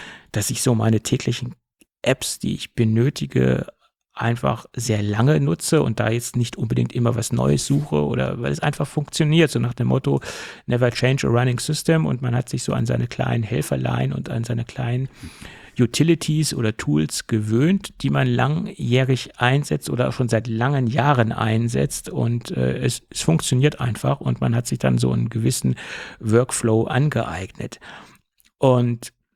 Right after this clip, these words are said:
ich bin ja eigentlich kein Freund von, von Abo-Modellen und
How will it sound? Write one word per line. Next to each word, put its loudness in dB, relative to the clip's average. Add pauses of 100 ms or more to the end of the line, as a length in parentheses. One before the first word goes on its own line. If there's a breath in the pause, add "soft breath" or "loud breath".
(640)
ich -12
bin 0
ja 0 (240)
eigentlich 0
kein 0
Freund 0
von, 0
von -6
Abo-Modellen 2
und -2